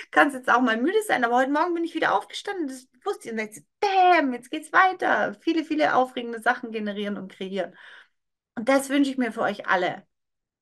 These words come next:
Dass ihr in diesen Modus kommt, in diesen, ja, geil, was gibt's noch? Es gibt so viel, es gibt so viel. Boah, S P, meine Güte. <laughs> Wenn der da ist,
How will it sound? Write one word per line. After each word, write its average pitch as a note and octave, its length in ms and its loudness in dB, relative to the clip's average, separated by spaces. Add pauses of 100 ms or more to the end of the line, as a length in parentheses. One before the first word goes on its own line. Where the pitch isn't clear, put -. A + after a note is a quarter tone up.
(500)
Dass - 140 -12
ihr B3 60 4
in G#3+ 100 -2
diesen G#3+ 260 0
Modus B3+ 380 2
kommt, - 640 0 (440)
in A3 120 0
diesen, G3+ 560 -4 (460)
ja, G3+ 480 -8 (1300)
geil, G3+ 380 -2
was - 180 -14
gibt's - 240 -8
noch? - 260 -8 (240)
Es - 120 -18
gibt G3 160 -12
so - 140 -8
viel, F#3 300 -16
es - 180 -18
gibt - 200 -18
so - 140 -16
viel. - 240 -20 (460)
Boah, - 100 -16 (760)
S - 220 -12
P, F3+ 380 -4
meine F3+ 420 4
Güte. F3+ 540 -2 (240)
<laughs> - 160 -2 (1400)
Wenn G#3+ 140 6
der A3+ 220 8
da B3 280 10
ist, A3 300 2